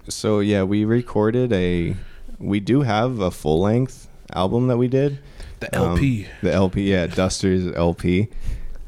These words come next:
Speaker 1: It's pretty good.
Speaker 2: <laughs>
Speaker 1: Um, but we're trying to record new stuff 'cause that was, like, a year or two ago, I think. I don't, I don't really know, but yeah, we have new shit though. We're, like,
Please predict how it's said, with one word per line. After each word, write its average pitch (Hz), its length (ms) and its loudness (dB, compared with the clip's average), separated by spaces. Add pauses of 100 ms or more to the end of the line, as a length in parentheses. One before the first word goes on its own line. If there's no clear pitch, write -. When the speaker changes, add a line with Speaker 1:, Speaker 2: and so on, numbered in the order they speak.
(220)
Speaker 1:
It's 196 260 0
pretty 127 220 2
good. 104 500 0
Speaker 2:
<laughs> - 60 -20 (500)
Speaker 1:
Um, 85 480 2 (300)
but 95 420 0
we're 101 180 0
trying 156 200 0
to 147 60 2
record 92 340 -2
new - 100 -2
stuff - 240 -2
'cause 80 120 0
that 76 160 2
was, 78 160 0
like, 67 340 -2 (460)
a 58 80 -6
year 64 540 0
or - 20 -4 (300)
two 62 220 -2
ago, 65 300 0
I 73 80 0
think. 76 420 -2 (640)
I 50 120 -2
don't, - 260 -2
I 76 80 -2
don't 78 160 2
really 80 220 2
know, 82 260 2
but 87 240 -2 (840)
yeah, 92 180 0
we 92 120 2
have 113 180 2
new 104 260 2
shit 90 280 -2
though. 107 360 0 (420)
We're, 90 240 4
like, 78 240 -4